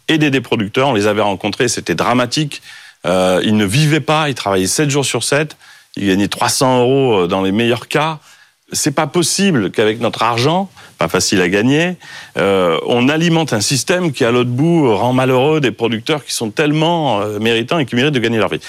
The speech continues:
C'est comme ça qu'est née la brique de lait, euh, ce soir-là. Et je me rappelle m'être dit, « Mais c'est pas possible que tu sois le seul, éventuellement, à, capable de mettre les quatre euros annuels,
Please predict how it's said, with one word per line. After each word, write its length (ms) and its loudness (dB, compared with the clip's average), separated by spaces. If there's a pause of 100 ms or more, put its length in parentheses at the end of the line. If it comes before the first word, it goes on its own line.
(100)
C'est 160 -2
comme 160 0
ça 180 -2
qu'est 180 0
née 260 0 (360)
la 140 0
brique 240 0
de 100 2
lait, 300 0 (480)
euh, 180 0
ce 180 -2
soir-là. 600 0 (320)
Et 40 -6
je 80 -4
me 60 -2
rappelle 300 0
m'être 300 0
dit, « 160 0
Mais 280 0 (300)
c'est 200 -6
pas 140 -2
possible 720 -2
que 420 0 (760)
tu 100 -8
sois 220 -4
le 100 -2
seul, 340 2
éventuellement, 1040 0
à, 420 -4
capable 520 0 (340)
de 180 -4
mettre 260 2
les 80 -2
quatre 280 -4
euros 220 2
annuels, 440 0